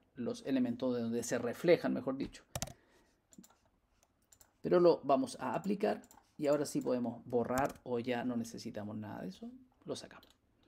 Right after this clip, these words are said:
Quedaron dos, una pieza unida. Vamos a separarlas con Edit Mode, ¿verdad? ¿Y cómo se separan? Botón derecho, Separate by Loose Part. Aquí lo que pasó,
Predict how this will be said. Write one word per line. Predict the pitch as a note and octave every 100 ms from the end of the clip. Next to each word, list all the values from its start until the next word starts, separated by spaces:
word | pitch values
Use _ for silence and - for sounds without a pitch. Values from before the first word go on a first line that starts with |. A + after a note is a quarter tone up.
| - - - - -
Quedaron | G3 A3 G#3
dos, | G#3+ - _
una | - G#3 F#3
pieza | G3 F3+
unida. | E3+ C#3 A#2 A#2 - _ _ _ _
Vamos | D3+ F#3 F#3
a |
separarlas | - B2+ B2 C3 D3 F3+ A3 - - _ _ _ _ _ _
con | C3+ B2+
Edit | B2+ A#2 D3
Mode, | D3+ F#3+ F#3
¿verdad? | F3 F#3 C#4+ - _ _ _ _ _ _ _ -
¿Y | C#3+ -
cómo | - F3
se | E3+
separan? | E3+ F3+ F#3 F#3 A3 - -
Botón | C#3 G3
derecho, | F3+ F3 F3+ F#3 F3 -
Separate | - - - E3 D#3 D3 D3+ D3+ D3+ - - - _ _ _ _ _ _ _ _ _ _ _ _
by | C3 B2+ B2+ -
Loose | B2 B2 B2 -
Part. | - - - - _ _ _ - _ _ _ _ _ _ _ _ _
Aquí | F3 F#3 A#3 A#3
lo | A#3+ C#3
que | C3
pasó, | A#2+ B2+ - G3+ G3+